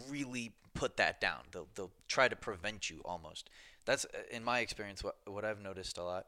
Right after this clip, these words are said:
Um, and, and, and this brings me to a question, because earlier you mentioned, um, that some guys come into these men's groups and they, they dive in and they're on kind of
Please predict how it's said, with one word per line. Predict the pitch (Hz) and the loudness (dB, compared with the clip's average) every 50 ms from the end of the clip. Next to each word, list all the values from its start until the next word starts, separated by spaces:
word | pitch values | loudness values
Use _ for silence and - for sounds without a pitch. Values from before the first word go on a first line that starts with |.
| _ - | _ -14
Um, | 98 92 90 90 95 - - - - - - - - - - - - - - _ _ _ - | -14 -12 -12 -14 -16 -20 -20 -20 -20 -20 -20 -20 -20 -20 -20 -20 -20 -20 -20 _ _ _ -10
and, | - 110 104 104 107 104 98 - - | -8 -6 -6 -6 -6 -6 -8 -4 0
and, | 143 151 - | 0 0 2
and | 151 156 160 | 2 0 2
this | 175 180 | 0 0
brings | - 202 214 202 180 | 0 -2 -2 -2 -2
me | 170 | -2
to | 135 - 143 | 0 0 0
a | 120 | 0
question, | - - 139 131 - - 107 | 2 4 4 4 4 4 0
because | 104 101 - 131 117 | -4 -4 -4 -2 0
earlier | 147 170 185 185 180 165 | 2 4 4 6 6 4
you | 147 139 131 | 4 2 0
mentioned, | 123 117 113 110 - - 113 107 104 101 - - | -2 -4 -2 -2 -2 -2 -2 -2 -6 -10 -10 -6
um, | - 98 101 98 95 90 90 90 87 - _ _ - 104 | -2 0 0 0 -2 -4 -6 -10 -16 -18 _ _ -8 0
that | 101 117 104 - - _ _ _ - - | 2 2 2 2 -2 _ _ _ 2 4
some | - - 156 156 | 4 4 4 4
guys | 139 139 123 117 117 113 - - - - 120 107 - | 6 8 8 8 6 4 0 -6 -8 -14 -16 -10 -6
come | - 147 135 135 | -4 -4 -4 -4
into | 131 131 | -6 -6
these | 123 123 117 104 | -6 -6 -6 -6
men's | 113 113 110 107 98 | -6 -6 -6 -6 -6
groups | 101 104 101 98 - - - - | -6 -6 -6 -4 -4 -4 -4 -4
and | 104 104 104 101 | -6 -8 -4 0
they, | 104 104 101 98 95 95 - _ - | 0 2 2 2 0 -4 -6 _ -4
they | 87 101 95 | -2 -2 2
dive | 87 101 98 101 101 95 92 | 4 6 6 6 6 4 0
in | 98 90 87 92 - _ - - | -4 -6 -8 -14 -20 _ -12 -10
and | 98 101 101 95 90 | -10 -10 -10 -4 0
they're | 104 104 101 101 | 2 2 4 2
on | 95 95 92 92 95 87 - - | 2 0 -2 -6 -10 -16 -16 -12
kind | - - 104 98 | -10 -8 -8 -8
of | 90 - | -10 -14